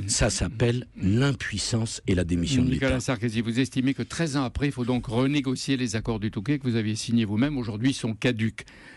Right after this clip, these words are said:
Speaker 2: Comment forcer les Anglais à ouvrir chez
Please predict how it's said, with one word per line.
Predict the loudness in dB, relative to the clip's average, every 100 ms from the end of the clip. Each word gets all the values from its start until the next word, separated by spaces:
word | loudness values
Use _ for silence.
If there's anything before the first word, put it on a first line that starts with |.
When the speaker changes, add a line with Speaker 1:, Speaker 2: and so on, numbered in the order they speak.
| -4
Speaker 2:
Comment | 0 2 0
forcer | -2 -4 -2 0
les | 2 0
Anglais | -2 0 2 2 2
à | 0
ouvrir | 0 0 0 0
chez | 2 2